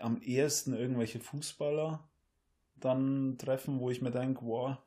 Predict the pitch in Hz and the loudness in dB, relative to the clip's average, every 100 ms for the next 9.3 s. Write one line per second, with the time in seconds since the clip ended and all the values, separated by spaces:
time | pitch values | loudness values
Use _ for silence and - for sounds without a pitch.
0 | - - - - - _ 123 113 110 110 | -20 -20 -20 -20 -20 _ -2 2 4 2
1 | 107 113 117 131 127 131 120 120 - - | 4 4 4 2 0 -2 -2 -4 -12 -6
2 | - 117 120 117 117 - 135 131 123 120 | -2 2 4 4 2 -2 -4 0 2 2
3 | 113 123 123 123 - - 139 131 127 127 | 0 -2 -4 -4 -10 -8 0 2 0 -2
4 | - - - _ _ - - 123 113 107 | -10 -16 -20 _ _ -20 -20 -20 -20 -16
5 | 110 104 123 131 113 - - 107 117 - | -12 -6 -2 -2 -4 -8 -8 0 2 2
6 | 147 147 - 147 - 127 117 110 107 107 | 0 -4 -4 -4 -4 -4 -2 0 2 2
7 | 104 110 131 - 131 120 123 120 - 135 | 0 0 -2 -2 -4 -2 0 -2 -2 -2
8 | 139 - 151 147 - 135 135 - 135 - | -4 -2 -2 -2 -2 -2 0 0 -2 0
9 | 113 110 110 | 0 2 0